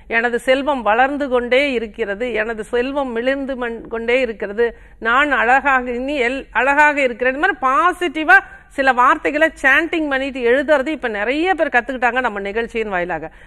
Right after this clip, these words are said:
அப்ப இது போல எழுதும் போது என்ன ஆகும் அப்படின்னா, உங்களோட சக்ராஸ் வந்து ஃபர்ஸ்ட் பேலன்ஸ் ஆகும்.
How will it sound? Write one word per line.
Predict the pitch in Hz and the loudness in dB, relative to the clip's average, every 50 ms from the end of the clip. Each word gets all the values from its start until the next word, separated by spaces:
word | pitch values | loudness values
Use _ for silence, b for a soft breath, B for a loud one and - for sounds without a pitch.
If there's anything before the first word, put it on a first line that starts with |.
| b b | b b
அப்ப | - 285 403 381 | -2 0 0 0
இது | 330 285 320 | 0 0 0
போல | 254 339 349 381 392 | 2 2 4 4 4
எழுதும் | 381 311 294 302 349 359 381 359 | 4 6 4 4 4 2 0 0
போது | 320 311 320 330 349 | 2 4 4 4 4
என்ன | 311 277 277 302 | 2 0 0 2
ஆகும் | 302 285 269 254 269 254 190 | 2 0 0 0 -2 -4 -4
அப்படின்னா, | 202 | -4
உங்களோட | 214 240 285 311 285 254 240 247 247 240 233 240 226 | -4 -2 -2 -2 -2 -2 -2 -2 0 0 0 -2 -4
சக்ராஸ் | - - 233 226 - - 339 381 381 359 330 - | -4 -4 -4 -4 -2 2 6 6 6 6 6 2
வந்து | 269 233 233 262 262 | -2 -4 -4 -4 -6
ஃபர்ஸ்ட் | - 214 - - - | -6 -8 -8 -8 -10
பேலன்ஸ் | 262 214 202 196 190 208 220 208 202 - 185 | -6 -2 0 0 0 0 -2 -4 -8 -6 -6
ஆகும். | 170 160 156 165 156 | -6 -6 -6 -10 -14